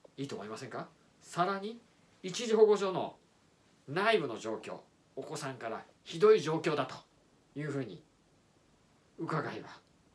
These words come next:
議員さんたちもそれ無視できなくなりますよね。はい。そういったところも含め、しっかりと児童相談所を改革させるためには、まずお子さんを取り返して、それから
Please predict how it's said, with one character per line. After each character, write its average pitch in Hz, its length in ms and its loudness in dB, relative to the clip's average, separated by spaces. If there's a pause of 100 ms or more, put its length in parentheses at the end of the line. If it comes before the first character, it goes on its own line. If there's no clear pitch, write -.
(160)
議 151 160 -8
員 143 100 -6
さ - 140 -10
ん 101 40 -18
た - 120 -16
ち - 120 -16
も 180 300 -10
そ - 200 -12
れ 101 200 -6 (300)
無 147 100 -4
視 156 160 -6
で 165 100 2
き 196 80 0
な 180 100 4
く 147 80 -4
な 123 80 -2
り 117 60 -8
ま 117 100 -8
す 107 100 -10
よ 104 60 -10
ね。 131 260 -10 (560)
は - 180 -10
い。 - 100 -12 (460)
そ - 240 -2
う 285 40 0
い 277 40 -4
っ - 20 -10
た 247 100 0
と 226 100 0
こ 202 100 2
ろ 190 60 -2
も 139 100 -4
含 196 220 -4
め、 - 220 -6 (840)
し - 160 -12 (120)
っ - 40 -20
か 262 140 0
り 262 100 -4
と - 380 2 (280)
児 117 160 -12
童 104 220 -6
相 135 300 -8
談 185 200 -2
所 175 160 2
を 220 240 2 (120)
改 - 260 -4
革 202 180 -2
さ - 140 -8
せ 165 100 -8
る 139 80 -6
た 156 120 -4
め 143 80 -8
に 135 100 -4
は、 131 60 -2
ま 170 120 4
ず 135 180 -4 (260)
お 214 140 4
子 311 180 0
さ 240 180 0
ん 214 100 -4
を 110 220 -4 (240)
取 285 200 -6
り - 60 -8
返 240 160 4
し - 120 -6
て、 - 180 -14 (240)
そ - 380 -4
れ 311 120 2 (180)
か - 200 0
ら 294 240 4